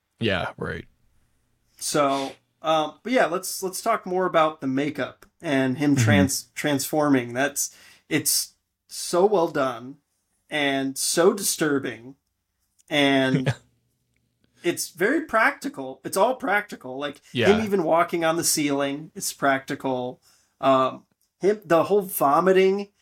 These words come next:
Speaker 2: and it's acid vomit, like, 'cause that's what flies do, is when they land, they throw up and try and digest the food. And him doing that is insane in this movie.
Speaker 1: Yeah. Yeah,
Speaker 2: And
Speaker 1: it's
Speaker 2: he
Speaker 1: really
Speaker 2: uses
Speaker 1: cool. <laughs>
Speaker 2: it as a weapon.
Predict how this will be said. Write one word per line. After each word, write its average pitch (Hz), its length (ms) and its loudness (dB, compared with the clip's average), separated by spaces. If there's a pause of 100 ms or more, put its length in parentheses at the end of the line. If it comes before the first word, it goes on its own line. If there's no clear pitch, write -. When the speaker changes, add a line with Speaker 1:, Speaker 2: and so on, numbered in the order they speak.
(160)
Speaker 2:
and 143 140 0
it's 139 260 -2
acid 151 540 -2 (140)
vomit, 175 440 2
like, 143 280 -6
'cause 139 160 -6
that's 156 220 -2
what 143 120 -6
flies 143 360 -2
do, 151 200 -4
is 147 120 -2
when 139 100 0
they 127 100 -2
land, 127 280 -2
they 135 80 -4
throw 131 260 -2
up - 200 -8
and 135 200 -6
try 131 180 -2
and 127 100 -4
digest 127 420 -6
the 135 60 -12
food. 170 380 0 (460)
And 147 220 2
him 165 200 2
doing 151 300 2
that 214 300 4
is 143 300 0
insane 151 720 2
in 131 100 0
this 123 200 -8
movie. 127 400 -14 (320)
Speaker 1:
Yeah. 104 340 -2 (880)
Yeah, 127 280 0
Speaker 2:
And 156 140 0
Speaker 1:
it's - 80 -6
Speaker 2:
he 165 120 -2
Speaker 1:
really 180 200 4
Speaker 2:
uses 160 260 2
Speaker 1:
cool. 160 220 -4
<laughs> - 140 -12
Speaker 2:
it - 60 0
as 147 160 -6
a 139 80 0
weapon. 147 560 -2